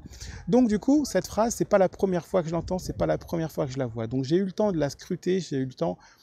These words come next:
de poser des questions, euh, euh, bah, à des personnes compétentes, à des avocats sur cette phrase, euh, à mon service, euh, service juridique, protection juridique. Donc je sais de quoi il en retourne. Et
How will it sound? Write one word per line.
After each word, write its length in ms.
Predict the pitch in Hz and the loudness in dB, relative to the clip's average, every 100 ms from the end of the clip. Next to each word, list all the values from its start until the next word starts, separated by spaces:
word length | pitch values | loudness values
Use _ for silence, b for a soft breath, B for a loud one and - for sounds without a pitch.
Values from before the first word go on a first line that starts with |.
| b - | b -2
de 100 | 127 | 0
poser 300 | - 185 190 | 4 4 4
des 100 | 185 | 0
questions, 640 | - 165 - 165 180 196 139 | 0 -4 -2 -2 0 -2 -2
euh, 480 | 131 131 127 123 120 B B - | 0 2 2 0 -4 B B -8
euh, 520 | 123 123 120 120 117 | -4 -2 -2 -4 -6
bah, 180 | 117 120 | -2 0
à 40 | 143 | 2
des 120 | 156 | 2
personnes 580 | 147 143 165 156 135 120 | 0 0 0 2 0 -2
compétentes, 580 | 135 127 123 165 190 | -4 -4 0 0 0
à 60 | 131 | -2
des 140 | 131 | 0
avocats 380 | 131 127 - 139 | -2 -2 -2 -4
sur 200 | 123 - | -4 -8
cette 180 | - 135 | -12 -10
phrase, 380 | - 190 202 147 B B B | 2 4 4 2 B B B
euh, 340 | 135 135 131 135 | -2 0 0 0
à 80 | 131 | -2
mon 100 | 131 | -4
service, 460 | - 127 131 - 135 | -2 -2 -2 -2 0
euh, 420 | 127 127 127 123 | 2 2 -2 -4
service 360 | - 131 127 | -4 -4 -4
juridique, 500 | 113 120 135 202 - - | -4 -4 -4 -4 -6 -12
protection 320 | - 127 - | -10 -8 -6
juridique. 420 | 123 123 165 - B B B B - | -2 -2 -2 -4 B B B B 2
Donc 260 | 226 254 | 4 4
je 100 | - | 4
sais 160 | 180 226 | 0 2
de 80 | 175 | -2
quoi 220 | - 196 | 2 2
il 80 | 175 | 2
en 80 | 143 | 0
retourne. 400 | 135 - 120 - | -4 -4 -6 -4
Et 100 | 143 | -6